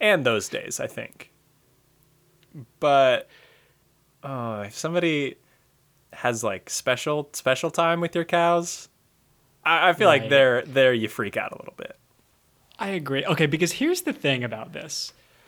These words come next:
Speaker 2: You, if they're, like, starving, right?
Speaker 1: Yeah.
Speaker 2: And they're really, they're only doing this because they're literally starving and they need food.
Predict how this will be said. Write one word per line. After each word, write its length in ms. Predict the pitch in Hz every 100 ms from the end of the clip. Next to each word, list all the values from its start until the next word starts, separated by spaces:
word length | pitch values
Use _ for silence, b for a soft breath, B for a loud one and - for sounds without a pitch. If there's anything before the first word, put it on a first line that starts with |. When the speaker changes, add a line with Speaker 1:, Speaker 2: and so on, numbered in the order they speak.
| b b b b 143
Speaker 2:
You, 260 | 151 233 208
if 180 | 143
they're, 300 | 135 175 285
like, 240 | 320 311 -
starving, 800 | - - 131 - 117 - 208 - _ _ _ _ -
right? 300 | 139 127 131 b b b b
Speaker 1:
Yeah. 180 | 123 - - _ _ _ _ _ _ _ -
Speaker 2:
And 160 | 147 143
they're 140 | 143
really, 400 | 127 156 185 196
they're 280 | 147 139 131
only 280 | 151 214 190
doing 420 | 139 135 123 117
this 480 | 113 113 107 - - b _
because 240 | 123 117
they're 140 | 117 113
literally 340 | 120 127 123
starving 360 | 120 120 110 110
and 80 | -
they 60 | 101
need 200 | - -
food. 300 | 175 -